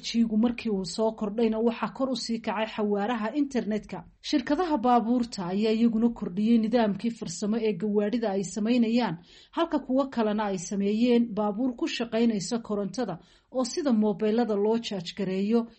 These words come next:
iyo baabuur iskood isku wada oo aanay cidi wadin.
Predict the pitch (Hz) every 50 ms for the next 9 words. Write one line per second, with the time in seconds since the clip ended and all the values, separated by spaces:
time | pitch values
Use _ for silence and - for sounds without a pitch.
0 | _ - 254 254 269 269 208 254 247 240 226 247 285 294 302 339 330 - - -
1 | 269 269 240 202 208 - - - - 269 220 190 185 170 202 202 196 196 - 226
2 | 220 214 214 226 220 208 196 - 190 196 170 190 190 185 185 175 202 202 190 165
3 | 170